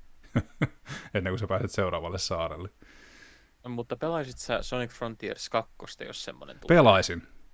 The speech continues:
Speaker 1: Vaikka mulla on toi kesken, niin ihan, ihan todellakin mielelläni, koska mua kiinnostaa todella paljon nähdä, miten ne kehittää tota.
Speaker 2: No, mutta sitten se on tehnyt sen, mitä se tarvittiinkin.
Speaker 1: Mm.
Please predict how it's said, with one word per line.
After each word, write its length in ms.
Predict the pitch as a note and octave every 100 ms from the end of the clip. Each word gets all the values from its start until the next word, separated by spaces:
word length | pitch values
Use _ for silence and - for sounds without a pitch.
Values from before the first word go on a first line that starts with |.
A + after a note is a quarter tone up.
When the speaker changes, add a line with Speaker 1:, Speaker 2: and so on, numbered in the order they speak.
| -
Speaker 1:
Vaikka 180 | A#2+ C#3
mulla 120 | C#3
on 60 |
toi 140 | C#3 C#3
kesken, 440 | C#3+ C3 - G2
niin 120 | G#2
ihan, 320 | C#3 C#3+ G#2 -
ihan 340 | C#3+ C#3+ G#2+ -
todellakin 480 | - C3+ G#2 F#2 F#2
mielelläni, 500 | G2 G2 F2 E2+ F2
koska 220 | G2+ -
mua 180 | A#2+ D#3+
kiinnostaa 540 | C#3+ A#2+ A2 - G#2 - -
todella 320 | D#3 F3 A2
paljon 380 | F#2+ F2+ F2+ F#2
nähdä, 280 | G#2 G2+ F2
miten 260 | G2 G#2
ne 80 | G2+
kehittää 500 | D#3+ C#3+ G2+ - D#2
tota. 200 | D#2+ - - - - - - - - - - - - - _ _ _ _ - _ _ _ _ _ _ _ _ _ - - _ _ - _ - -
Speaker 2:
No, 60 | F#3
mutta 260 | F3 - -
sitten 420 | - G3+ - G2 - _ _ -
se 120 | D3+
on 140 | D3+
tehnyt 280 | D3+ D#3+ D#3+
sen, 140 | D#3+
mitä 160 | D#3 D3
se 120 | D#3
tarvittiinkin. 760 | D#3+ C3+ G2+ - - C#2 E2+ -
Speaker 1:
Mm. 260 | - A2+